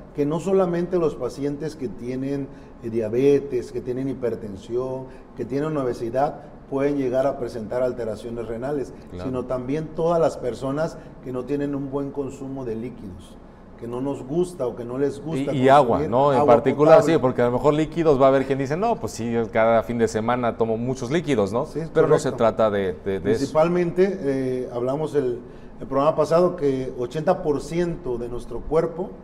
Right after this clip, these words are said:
Speaker 1: está sus-, está constituido por agua.
Speaker 2: Claro.
Speaker 1: Y uno de los órganos que más requiere agua para poder funcionar son los riñones. Yo siempre pongo el ejemplo de un automóvil. Un automóvil, eh, s-, está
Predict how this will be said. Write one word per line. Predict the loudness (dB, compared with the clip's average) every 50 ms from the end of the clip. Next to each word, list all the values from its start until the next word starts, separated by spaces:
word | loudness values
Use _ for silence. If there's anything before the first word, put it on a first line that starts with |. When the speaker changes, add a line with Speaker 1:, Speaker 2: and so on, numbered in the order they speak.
| -20 -20 -20 -20 -20 -20 -20 -18 -10
Speaker 1:
está | -10 -10 -10 -8 -6 -6 -6
sus-, | -6 -6 -10 -12 -14 -14 -14
está | -14 -10 -8 -8 -6
constituido | -6 -6 -8 -8 -8 -8 -6 -6 -4 -6
por | -6 -8 -8 -8
agua. | -8 -8 -10 -14 -14 -8
Speaker 2:
Claro. | -6 -6 -6 -6 -8 -14 -20 -20 -20 -20 -20 -10 -2
Speaker 1:
Y | 0 2
uno | 2 2 2 2
de | 4 2
los | 2 2 2
órganos | 0 0 0 0 -2 -4 -6 -6
que | -8 -4
más | -4 -4 -2
requiere | -2 -4 -4 -2 -2 0 2 2
agua | 2 2 0 -2 -4 -6
para | -8 -8 -8
poder | -8 -8 -6 -6 -6
funcionar | -6 -8 -10 -10 -10 -10 -8 -8 -8 -8 -10 -10 -12 -14 -16 -16 -16 -16
son | -16 -18 -20 -14 -12 -8 -8 -6
los | -6 -6
riñones. | -8 -8 -8 -8 -8 -8 -8 -10 -14 -16 -18 -20 -18 -18 -16 -10 -8
Yo | -8
siempre | -4 -2 -4 0 0 0 0
pongo | 2 0 0 2 4 4 4
el | 2
ejemplo | 2 0 -4 -6 -8 -8 -6 -2 -2 -2 -2 -2 -6 -12 -16 -18 -18 -20 -18 -18 -14 -4 -2
de | 0 2 2 2 0
un | 0 0 0
automóvil. | 0 0 -2 -6 -6 -4 -4 -2 -4 -4 -6 -10 -14 -18 -20 -20 -20 -20 -20 -20 -20 -20 -20 -8 -6
Un | -2 0
automóvil, | 0 0 2 0 0 0 2 2 2 4 4 4 2 2 0 -2 -4
eh, | -4 -2 -2 -2 -2 -2 -4 -4 -4 -6 -6 -8 -10 -12 -12 -14 -14 -14
s-, | -16 -16 -16 -16 -18 -18 -20 -20 -20 -18 -14 -12 -10
está | -10 -6 0 2 2 2 4 2 2 2 2 0 -2 -4 -10